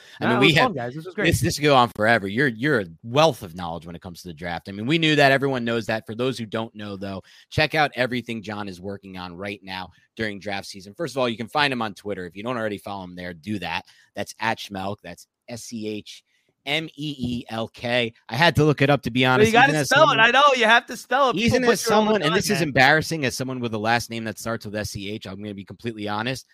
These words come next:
Speaker 1: I pride myself on trying to get these right, but I ha-, I had to double check, I'll be honest. I knew
Speaker 2: No,
Speaker 1: it was the
Speaker 2: that's
Speaker 1: two
Speaker 2: fine.
Speaker 1: E's, but I didn't wanna screw it up, so I just had to
Speaker 2: Hey,
Speaker 1: make
Speaker 2: you
Speaker 1: sure.
Speaker 2: know what? If, if you wanna see somebody
Speaker 1: <laughs>
Speaker 2: fumble with a name,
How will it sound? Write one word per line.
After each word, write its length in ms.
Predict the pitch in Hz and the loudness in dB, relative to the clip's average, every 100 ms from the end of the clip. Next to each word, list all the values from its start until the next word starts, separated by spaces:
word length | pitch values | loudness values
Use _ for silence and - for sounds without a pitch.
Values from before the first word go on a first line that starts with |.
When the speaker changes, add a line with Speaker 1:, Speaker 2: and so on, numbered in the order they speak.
| _ | _
Speaker 1:
I 80 | 107 | -14
pride 260 | 101 123 127 | -2 -2 0
myself 360 | 127 120 127 117 | -4 -6 -10 -12
on 80 | 104 | -12
trying 220 | 113 110 | -10 -10
to 60 | |
get 140 | 101 101 | -10 -12
these 200 | 98 87 | -14 -14
right, 240 | 92 113 110 | -10 -10 -10
but 80 | |
I 40 | 107 | -10
ha-, 180 | 127 131 | -8 -8
I 20 | 143 | -6
had 240 | 139 156 | -4 -6
to 80 | 143 | -4
double 240 | 160 151 135 | -4 -4 -6
check, 260 | 113 85 - | -8 -10 -12
I'll 80 | 90 | -18
be 160 | 101 | -16
honest. 260 | 92 87 _ _ _ 139 | -16 -20 _ _ _ -12
I 40 | |
knew 140 | 180 240 | -4 -2
Speaker 2:
No, 80 | |
Speaker 1:
it 40 | 277 | 0
was 100 | 123 | -2
the 60 | |
Speaker 2:
that's 140 | 147 - | -4 -6
Speaker 1:
two 60 | |
Speaker 2:
fine. 140 | 196 196 | -4 -4
Speaker 1:
E's, 180 | 180 139 | -6 -6
but 100 | 135 | -4
I 60 | |
didn't 140 | 143 165 | -4 -6
wanna 160 | 147 | -10
screw 300 | 127 - 117 | -10 -8 -8
it 60 | 90 | -8
up, 140 | 73 - | -12 -18
so 160 | - | -18
I 60 | 95 | -18
just 100 | 101 | -14
had 80 | 120 | -4
to 60 | 185 | -2
Speaker 2:
Hey, 120 | 180 | -2
Speaker 1:
make 40 | 175 | -2
Speaker 2:
you 60 | 185 | 0
Speaker 1:
sure. 80 | |
Speaker 2:
know 100 | 202 | 2
what? 260 | 196 220 196 | 6 6 6
If, 80 | 180 | -4
if 140 | 170 | -4
you 100 | 190 | -4
wanna 220 | 220 214 | -2 -2
see 160 | 202 220 | -4 -8
somebody 340 | - 202 196 | -8 -6 -6
Speaker 1:
<laughs> 60 | 294 | -6
Speaker 2:
fumble 320 | 202 190 190 | -4 -4 -4
with 160 | 185 175 | -6 -8
a 60 | |
name, 400 | 160 165 180 202 | -6 -6 -6 -8